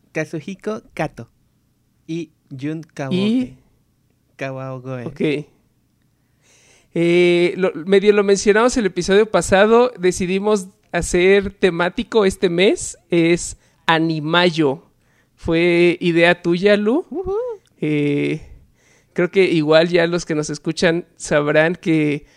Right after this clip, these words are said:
Speaker 2: a Lu le gusta mucho el anime, más que a mí definitivamente. Entonces es-, está bueno tener como un pretexto para, para meter más anime en,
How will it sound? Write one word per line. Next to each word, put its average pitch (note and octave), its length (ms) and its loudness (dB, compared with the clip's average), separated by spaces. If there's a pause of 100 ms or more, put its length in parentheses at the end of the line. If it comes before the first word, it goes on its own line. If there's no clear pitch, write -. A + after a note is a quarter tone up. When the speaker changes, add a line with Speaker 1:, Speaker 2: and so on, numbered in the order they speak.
(480)
Speaker 2:
a D3+ 220 4
Lu D#3+ 240 4
le F3 100 2
gusta F3 300 0
mucho E3+ 240 -4
el D#3+ 100 2
anime, G3 480 2
más F#3+ 340 0
que G#3+ 120 4
a F#3 40 0
mí G3 200 -4
definitivamente. A#3 1080 -2 (1600)
Entonces E3+ 880 0
es-, - 220 -8
está E3+ 280 -2
bueno E3+ 340 2
tener D3+ 320 -2
como D#3+ 160 -6
un D3+ 100 -6
pretexto D3+ 500 -4
para, - 440 -6 (480)
para C#3+ 240 2
meter C#3+ 340 -2
más D3 380 -4
anime D3 580 -4 (300)
en, D3+ 200 -8